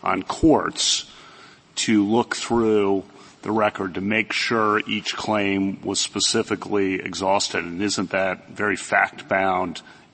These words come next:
And why shouldn't the courts be able to rely on defendants to do that, uh, in the first instance rather than doing it themselves in each and every case?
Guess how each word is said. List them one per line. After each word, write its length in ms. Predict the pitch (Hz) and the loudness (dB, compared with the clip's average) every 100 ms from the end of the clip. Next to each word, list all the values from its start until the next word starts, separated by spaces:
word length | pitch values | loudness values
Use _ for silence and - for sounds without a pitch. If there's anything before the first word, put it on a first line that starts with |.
| - | -8
And 160 | 98 | -2
why 160 | 98 104 | 2 4
shouldn't 380 | 107 - 117 104 | 4 2 2 0
the 60 | |
courts 680 | 82 - 107 95 - - - - - 98 | -4 -2 0 0 0 -2 -4 -10 -20 -10
be 260 | 104 107 | -2 2
able 240 | 104 101 95 | 2 0 -4
to 180 | - 98 | -2 -2
rely 380 | 95 95 95 | 2 2 2
on 120 | 90 90 | 0 -4
defendants 920 | 95 - 120 127 95 87 87 - - - - | -8 -2 0 2 0 -4 -2 -2 -4 -8 -12
to 80 | |
do 240 | 80 107 110 | -6 -4 -2
that, 320 | 85 76 - - - - | -2 -6 -8 -16 -20 -16
uh, 320 | - 85 80 90 | -8 -4 -4 -6
in 80 | |
the 80 | 87 | -8
first 340 | - 92 - 90 | -4 -4 -2 -6
instance 520 | 82 - 90 85 - | -4 -4 -4 -6 -2
rather 260 | 90 90 | -2 -2
than 220 | 90 90 85 | -4 -6 -4
doing 320 | 95 90 87 | -4 -2 -6
it 160 | 87 | -8
themselves 760 | - 85 - 104 95 87 82 - - - - | -10 -8 -2 2 2 0 -4 -8 -8 -16 -6
in 160 | 98 | -4
each 280 | 95 98 - | 0 -2 -2
and 80 | 90 | -6
every 220 | 87 80 | -6 -6
case? 440 | - 85 - - | -8 -10 -8 -10